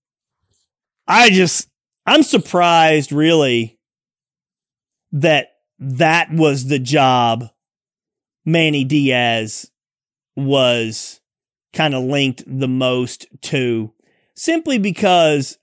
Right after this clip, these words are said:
look, I know he's, I know a lot of Florida ties there, but that's just not a good football program.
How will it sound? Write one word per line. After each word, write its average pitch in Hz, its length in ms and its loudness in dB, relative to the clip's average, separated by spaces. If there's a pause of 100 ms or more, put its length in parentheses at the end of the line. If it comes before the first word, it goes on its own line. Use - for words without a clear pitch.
(160)
look, 175 180 -2
I 170 80 0
know 269 220 2
he's, 208 280 4
I 202 120 -4
know 226 300 0 (960)
a 156 40 -4
lot 185 200 2
of 170 80 0
Florida 185 360 2
ties 147 520 0
there, 131 480 0 (1040)
but 165 120 -4
that's 349 240 0
just 233 140 -2
not 214 200 2
a 156 60 -4
good 151 240 2
football 143 300 -6
program. 107 380 -12